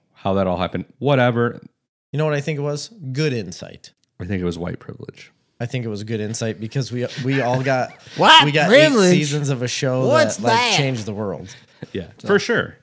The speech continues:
Speaker 1: And six of them were dynamite.
Speaker 3: Yeah.
Speaker 2: Absolutely.
Speaker 3: Uh, yeah.
Speaker 2: Six and a half.
Speaker 1: But apparently
Speaker 2: The first half of seven, I thought, was
Speaker 1: the
Speaker 2: good.
Speaker 1: rumor mill is saying that, um, there's a little show coming out that is going to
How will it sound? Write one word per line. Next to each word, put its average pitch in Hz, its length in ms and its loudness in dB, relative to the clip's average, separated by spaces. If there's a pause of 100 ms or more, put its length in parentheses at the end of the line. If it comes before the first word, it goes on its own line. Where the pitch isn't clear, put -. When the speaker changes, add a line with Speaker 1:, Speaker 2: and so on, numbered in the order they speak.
(640)
Speaker 1:
And 127 280 4
six - 340 -4
of 90 100 -2
them 98 160 -4
were 85 220 -6 (140)
dynamite. 92 500 -4 (160)
Speaker 3:
Yeah. 113 340 -6
Speaker 2:
Absolutely. 123 680 -2
Speaker 3:
Uh, - 200 -20
yeah. 120 340 -6
Speaker 2:
Six 165 300 -4
and 147 100 -2
a - 20 -2
half. 139 480 -6 (520)
Speaker 1:
But 127 180 4
apparently 127 760 0
Speaker 2:
The 131 80 -4
first 165 260 -4
half 165 200 -2
of 143 60 -4
seven, 147 360 -4
I 110 60 -4
thought, 98 240 -8
was 92 120 -12
Speaker 1:
the 117 100 4
Speaker 2:
good. 110 80 2
Speaker 1:
rumor 165 260 4
mill 98 260 2
is 92 120 -2
saying 95 360 -2
that, 87 360 -4
um, 90 340 -6
there's 95 200 -2
a 98 40 -4
little 104 200 -2
show 101 220 -2
coming 90 300 -6
out 90 220 -4
that 87 140 -4
is 85 140 -6
going 92 300 -4
to 85 340 -6